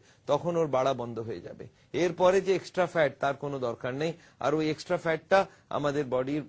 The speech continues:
ভেতরে যাবে, আর যেখানে যেখানে ডিপোজিট করবে, মোটা হয়ে যাবে আ-, মানুষ, আর ভেতরে ব্লকেজ তৈরি হবে। তাহলে ধরে রাখুন, আঠারো থেকে বিশ বছর বয়সে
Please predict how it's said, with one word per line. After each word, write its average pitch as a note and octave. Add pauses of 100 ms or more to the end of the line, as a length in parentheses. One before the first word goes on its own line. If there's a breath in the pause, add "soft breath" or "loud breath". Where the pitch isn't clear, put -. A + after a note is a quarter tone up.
ভেতরে D3+
যাবে, D3 (260 loud breath)
আর B2+
যেখানে C3+
যেখানে C3+
ডিপোজিট B2+
করবে, D#3+ (260 loud breath)
মোটা B2
হয়ে D#3
যাবে E3
আ-, E3+ (100)
মানুষ, F3 (220 soft breath)
আর B2+
ভেতরে C3
ব্লকেজ A#2+ (100)
তৈরি A2+
হবে। A#2+
তাহলে D3+ (580 loud breath)
ধরে F3+
রাখুন, F3+
আঠারো E3
থেকে F3
বিশ D3
বছর D#3+
বয়সে C#3